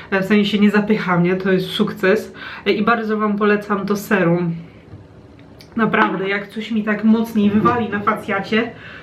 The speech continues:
to tym sobie posmaruję na noc, e, i naprawdę jest ekstra na drugi dzień. Także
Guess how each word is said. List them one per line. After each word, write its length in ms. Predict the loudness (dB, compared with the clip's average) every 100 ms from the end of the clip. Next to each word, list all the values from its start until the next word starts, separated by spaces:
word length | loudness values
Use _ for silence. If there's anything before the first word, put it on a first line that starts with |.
| -4
to 100 | -2
tym 260 | 2 0 0
sobie 200 | -2 -4
posmaruję 640 | -2 -2 2 4 4 4
na 180 | 4 4
noc, 400 | 4 0 -2 -10 -18 -6 0
e, 340 | 4 4 0
i 200 | -2 0
naprawdę 580 | 0 0 0 0 -2 -6
jest 280 | -6 -10 -18 -20 -20 -20 -20 -6
ekstra 480 | -4 -4 -12 -8 -4
na 180 | -2 -2
drugi 300 | -4 -6 -4
dzień. 320 | -2 -2 -2 -6 -20 -20 -20 -20 -20 -20 -20 -20 -8
Także 560 | -6 -4 -4 -2 -2